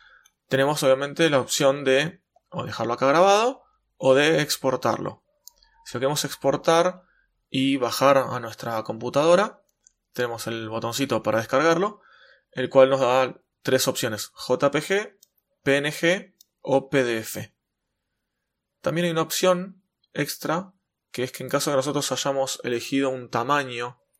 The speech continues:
que no era el correcto y queremos redimensionar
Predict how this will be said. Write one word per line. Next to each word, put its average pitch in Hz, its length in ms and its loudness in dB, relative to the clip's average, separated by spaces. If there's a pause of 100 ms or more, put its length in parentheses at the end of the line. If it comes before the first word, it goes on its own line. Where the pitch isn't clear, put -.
(540)
que 110 160 -6
no 123 240 0
era 123 220 4
el 117 100 -6
correcto 135 520 0
y 113 60 -2
queremos 120 640 -6 (600)
redimensionar 135 1080 0